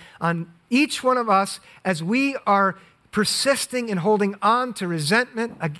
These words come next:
for the thing that has been done against us. And it is very hard for me to say this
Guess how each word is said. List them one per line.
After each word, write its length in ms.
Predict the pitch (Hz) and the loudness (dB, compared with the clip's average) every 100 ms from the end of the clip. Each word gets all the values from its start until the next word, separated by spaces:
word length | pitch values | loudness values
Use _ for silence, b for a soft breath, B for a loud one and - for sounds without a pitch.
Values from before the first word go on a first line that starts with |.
| - | -12
for 180 | - 196 | -4 -2
the 140 | 180 180 | 0 2
thing 240 | 240 247 | 0 0
that 100 | 226 | 0
has 120 | 190 | 0
been 160 | 160 175 | -2 0
done 280 | 208 233 233 | 2 2 -2
against 440 | 175 180 208 202 - | -4 -2 -2 -4 -4
us. 380 | 175 151 - - B B | -2 -2 -4 -10 B B
And 100 | 180 | -2
it 60 | 214 | 2
is 100 | 214 | 2
very 280 | 175 226 214 | 4 4 4
hard 240 | 202 214 | 2 0
for 80 | 202 | -4
me 100 | 196 | -4
to 80 | 185 | -4
say 220 | - 175 | 0 0
this 260 | 139 131 | -2 -6